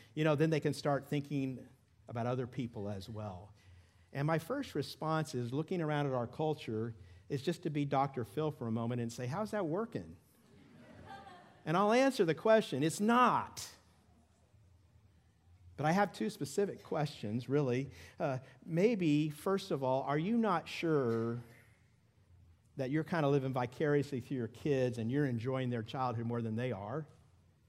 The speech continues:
And then second, when does that really happen?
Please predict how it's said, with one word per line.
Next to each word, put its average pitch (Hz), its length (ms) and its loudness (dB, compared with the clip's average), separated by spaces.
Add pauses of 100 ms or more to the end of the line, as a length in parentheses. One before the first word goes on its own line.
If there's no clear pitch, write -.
(800)
And 151 80 0
then 170 120 2
second, 139 720 0 (1400)
when 165 280 -2
does 233 160 -2
that 202 380 4
really 160 300 -2
happen? 185 540 -6